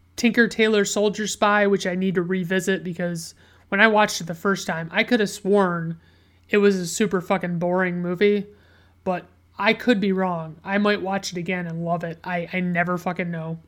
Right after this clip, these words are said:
He was in Snowpiercer, which, I mean, I liked Snowpiercer a lot. I know a lot of people, it's kind of a polarized movie, but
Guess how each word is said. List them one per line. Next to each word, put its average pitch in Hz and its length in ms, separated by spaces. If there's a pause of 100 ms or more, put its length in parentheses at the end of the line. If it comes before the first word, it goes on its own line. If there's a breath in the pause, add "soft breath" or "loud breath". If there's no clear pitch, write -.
He 196 160
was 233 160
in 220 140
Snowpiercer, 202 1300 (140)
which, - 420 (840)
I 185 60
mean, 196 280 (140)
I 214 140
liked 208 320
Snowpiercer 190 720
a 160 60
lot. 175 360
I 185 80
know 185 200
a - 20
lot 175 180
of 165 60
people, 180 220
it's 170 160
kind 175 160
of 170 80
a 165 80
polarized 175 880
movie, 180 340
but 170 220